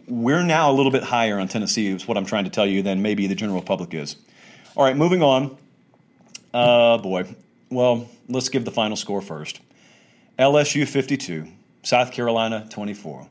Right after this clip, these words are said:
Now, you may wonder, "Why are you so glum?" Half of you think I'm an L S U homer, so why would I be glum? Well,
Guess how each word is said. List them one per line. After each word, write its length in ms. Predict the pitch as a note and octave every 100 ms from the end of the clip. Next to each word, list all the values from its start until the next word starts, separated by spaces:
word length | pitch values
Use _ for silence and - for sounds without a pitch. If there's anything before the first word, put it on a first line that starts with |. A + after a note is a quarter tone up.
| - -
Now, 420 | C3 C3 B2 - - _ -
you 220 | C#3 C#3+
may 180 | C#3+ C#3
wonder, 400 | C3 B2 A#2+ A#2+
"Why 200 | C3+ F#3
are 20 |
you 100 | F#3+
so 180 | - D#3+
glum?" 420 | D#3 D#3+ D#2 - _
Half 360 | - B2+ B2+ B2
of 120 | A2+
you 80 | A#2+
think 240 | B2+ A#2
I'm 140 | A#2
an 80 | A2+
L 120 | A#2
S 160 | A#2 -
U 100 | B2
homer, 320 | B2 A2 D2+
so 260 | - G#2+ G2 - - -
why 200 | C#3+ D3+
would 120 | C#3
I 100 | C3
be 140 | B2
glum? 360 | A2 F#2+ D2 G2
Well, 440 | D3 C#3+ B2+ B2+